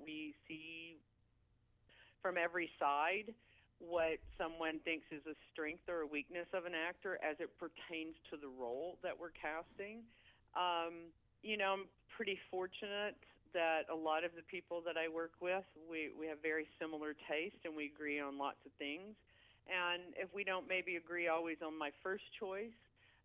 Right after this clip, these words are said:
the person that they do settle in on is someone that I thought was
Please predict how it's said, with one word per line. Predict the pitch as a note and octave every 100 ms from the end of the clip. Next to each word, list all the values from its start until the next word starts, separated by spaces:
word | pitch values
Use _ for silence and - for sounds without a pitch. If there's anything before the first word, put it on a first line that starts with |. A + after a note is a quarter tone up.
| _ _ -
the | E3+
person | - F#3+ E3+ F3
that | E3 D3+
they | E3 D3
do | D3 E3 F#3 -
settle | E3+ D#3+ D#3
in | D3 C#3+ C#3
on | C#3 C#3+ D#3
is | D#3+ -
someone | D3+ D3 C#3+ D3
that | C#3
I | C3+ -
thought | C3+ C3
was | -